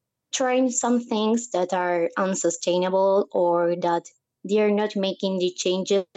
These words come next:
that we need now. For example, this month,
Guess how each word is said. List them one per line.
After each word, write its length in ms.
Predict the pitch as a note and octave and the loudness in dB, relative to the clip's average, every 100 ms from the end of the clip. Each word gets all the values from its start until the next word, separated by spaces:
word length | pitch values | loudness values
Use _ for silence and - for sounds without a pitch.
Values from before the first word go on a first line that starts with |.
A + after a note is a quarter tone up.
| - | -6
that 220 | E3+ E3+ E3 | -2 -2 0
we 140 | F3+ | 0
need 260 | F3 F3+ - - _ - - | 0 0 -2 -12 _ -20 -12
now. 380 | F3 E3 E3+ A3 - _ _ _ _ _ _ | -8 -2 0 0 -4 _ _ _ _ _ _
For 160 | - G3+ | -2 0
example, 880 | F#3 - G3 F3+ F#3+ F#3 F3+ F3+ F3 - _ - | -2 -4 -6 -2 0 2 4 2 0 -8 _ -4
this 320 | G3 G3 - | 0 0 0
month, 300 | F#3+ G3+ | 0 0